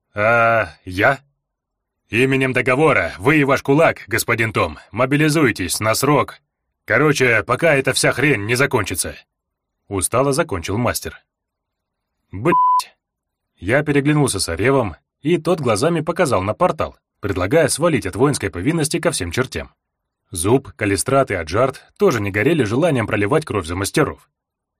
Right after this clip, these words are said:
И лишь Эрни выглядел так, словно Хем был его малой родиной.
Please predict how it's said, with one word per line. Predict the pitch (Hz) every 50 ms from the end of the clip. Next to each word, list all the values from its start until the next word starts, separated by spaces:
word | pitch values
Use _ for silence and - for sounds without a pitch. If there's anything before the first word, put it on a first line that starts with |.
| _ _
И | - 104 135 165 175
лишь | 175 185 180 - -
Эрни | 185 127 90 87 82 78 73
выглядел | 76 101 139 123 117 92 95 85 78
так, | - 123 139 147 143 - _ -
словно | - - 185 170 131 101
Хем | 92 - - 107 135 151 139 98
был | 107 151 175
его | 175 180 170 185 175
малой | 123 92 85 85 98 139
родиной. | 165 151 101 78 - 71 69 - _